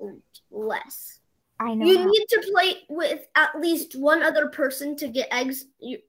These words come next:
Speaker 1: and you get eggs by killing th-, by s-, basically
Speaker 2: Um, breaking the
Speaker 1: killing
Speaker 2: egg.
Speaker 1: them. Which, if you don't, if you aren't in the V I P,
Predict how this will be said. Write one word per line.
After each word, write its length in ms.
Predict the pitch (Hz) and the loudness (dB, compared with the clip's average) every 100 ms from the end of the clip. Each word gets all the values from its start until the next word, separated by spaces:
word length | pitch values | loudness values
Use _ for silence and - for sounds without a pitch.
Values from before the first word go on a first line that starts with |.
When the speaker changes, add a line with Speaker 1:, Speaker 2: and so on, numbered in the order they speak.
| - - | -18 -8
Speaker 1:
and 160 | 277 269 | -4 -2
you 120 | 277 | -2
get 260 | 226 285 294 | 2 0 2
eggs 260 | 254 240 | -2 -4
by 360 | - 262 240 220 _ _ - _ | -2 2 2 -2 _ _ -20 _
killing 460 | - 339 240 175 220 | -6 -2 -2 -4 -10
th-, 120 | - - _ - | -16 -18 _ -6
by 340 | 254 262 254 - | 0 2 0 -4
s-, 240 | - - - _ _ _ _ _ _ _ - - _ _ 254 220 | -10 -10 -10 _ _ _ _ _ _ _ -20 -20 _ _ -10 -2
basically 1080 | 233 302 294 294 - 294 285 277 269 269 269 _ _ _ _ _ | 2 2 0 -8 -8 -6 -4 -2 -4 -6 -10 _ _ _ _ _
Speaker 2:
Um, 240 | 240 220 | -2 -2
breaking 400 | 214 214 214 214 | -4 -8 -6 -4
the 80 | 208 | 2
Speaker 1:
killing 220 | - 320 | 2 2
Speaker 2:
egg. 40 | - | -2
Speaker 1:
them. 580 | - - _ _ _ _ _ _ _ | -8 -20 _ _ _ _ _ _ _
Which, 600 | - 269 - - - - _ _ _ _ - | -2 -2 -2 -10 -12 -14 _ _ _ _ -8
if 180 | 294 | -4
you 180 | 302 339 | 0 2
don't, 440 | 311 330 370 370 - - _ _ | 4 2 2 -4 -10 -20 _ _
if 160 | 359 339 | -4 -2
you 180 | 359 | -2
aren't 480 | - 285 359 381 349 - | 0 2 2 0 -4 -6
in 160 | 330 | -4
the 120 | 320 | -2
V 280 | 254 226 269 | -4 -4 2
I 240 | 285 277 277 | 4 2 -2
P, 720 | - - - - 254 269 | -12 -12 -12 -8 -4 -4